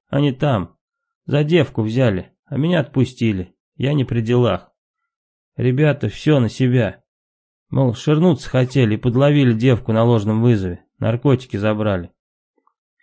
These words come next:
Иван закрыл глаза, чтобы не выдать себя. А Рушан с майором разговаривали, будто его тут и не было. «Какую девку, вы идиоты? Парня надо было, фельдшер скорой, Тупицын! Вам что, не сказали?»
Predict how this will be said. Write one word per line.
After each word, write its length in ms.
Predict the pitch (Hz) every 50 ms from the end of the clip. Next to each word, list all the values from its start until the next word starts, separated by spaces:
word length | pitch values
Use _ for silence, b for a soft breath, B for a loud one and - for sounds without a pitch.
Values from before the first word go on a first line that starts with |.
| _ _ _ _ _
Иван 300 | - 104 107 127 131 127
закрыл 380 | 107 117 110 - - 123 123 113
глаза, 440 | 104 110 110 113 107 123 135 135 127
чтобы 320 | - - 110 104 101 104
не 120 | 107 113
выдать 300 | 113 120 120 101 92 92
себя. 440 | - - - 101 95 95 90 82 - _ _ _ _ _ _ _ -
А 120 | - 110
Рушан 360 | 120 127 127 - 156 151 143
с 80 | 127 -
майором 460 | 123 120 123 127 139 147 135 123 117
разговаривали, 720 | 110 113 107 107 113 123 127 139 143 139 135 123 120 113 113
будто 380 | 107 110 123 123 127 - 117
его 200 | 117 123 127 123
тут 220 | 123 127 123 117 -
и 80 | 123
не 160 | 131 131 120
было. 260 | 98 90 87 87 90 - _ _ _ _ _ _ _ _ _ _ _ _ _ _
«Какую 440 | _ - 113 - - - 147 147 143
девку, 440 | 139 143 170 190 165 127 - - 107
вы 200 | 107 117 127 127
идиоты? 560 | 123 135 160 165 170 165 139 127 - 95 - _ _ -
Парня 400 | - 156 156 147 135 143 139 143
надо 240 | 139 135 123 120
было, 320 | 123 117 139 143 123 104 95
фельдшер 460 | - - 151 156 139 123 - 135 120
скорой, 400 | - - - 156 151 139 120 113
Тупицын! 640 | - 139 127 127 - 165 151 - - - 101 92 - _ _ _ _ _ _ _ _ _ _ -
Вам 180 | 117 117 117
что, 200 | - - 156 147
не 100 | 123 110
сказали?» 680 | 101 - - 131 131 135 156 160 160 139 104 90 -